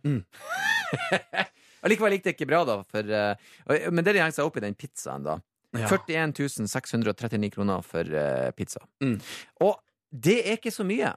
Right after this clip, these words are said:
Speaker 2: For
Speaker 1: Nei, det er
Speaker 2: en,
Speaker 1: ikke så verst, det.
Speaker 2: eh, en, eh, familie på fire på for eksempel, eh, et, eh, en sånn, eh, pizzarestaurant her i Bodø, nei, i Bodø, i Norge,
Speaker 1: Ja.
Speaker 2: eh, for eksempel Peppes, er jo lett en tusenlapp.
Speaker 1: Det blir fort penger av det i hvert fall, uansett.
Speaker 2: Ja, så
Speaker 1: Når
Speaker 2: la
Speaker 1: man
Speaker 2: dem der
Speaker 1: går.
Speaker 2: lure, for det er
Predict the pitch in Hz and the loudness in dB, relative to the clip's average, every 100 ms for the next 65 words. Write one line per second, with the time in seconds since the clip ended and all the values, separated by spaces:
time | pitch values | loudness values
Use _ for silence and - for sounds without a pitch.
0 | - - 104 175 175 175 170 160 147 135 | -10 -2 2 2 2 0 2 2 4 4
1 | 135 123 120 131 139 135 131 160 202 240 | 4 4 2 0 0 0 0 -2 0 0
2 | 190 - - 185 190 127 107 113 113 110 | 0 -2 -4 -2 0 0 0 0 2 2
3 | 107 120 135 131 107 101 95 95 98 107 | 0 -4 -6 -4 -2 0 2 2 0 -4
4 | - 87 90 87 107 107 90 87 85 - | -4 -2 -2 -2 -2 -2 -2 -2 -2 -4
5 | - 131 127 123 113 101 95 90 98 117 | -6 -4 -4 -4 -4 -2 -2 -4 -2 0
6 | 185 165 107 113 95 98 80 - - 104 | 0 0 0 -2 -2 -6 -6 -6 -4 -2
7 | 101 110 113 175 151 110 104 143 - - | 0 0 0 -2 -2 -4 -4 -6 -10 -10
8 | - 120 143 127 107 113 175 - _ - | -6 -2 0 0 -2 -4 -6 -8 _ -4
9 | 185 - 170 180 117 104 131 165 - _ | 0 2 0 -2 -8 -10 -8 -8 -10 _
10 | _ _ - 151 120 131 - 185 - 202 | _ _ -4 -2 -2 -4 -4 -6 -2 -4
11 | 147 - - 143 247 - 131 143 160 175 | -2 -4 -6 -6 -6 -6 -2 0 0 0
12 | - - - - - 190 233 226 220 175 | -4 -4 0 2 4 6 6 4 0 0
13 | 226 247 - 147 | 2 2 2 0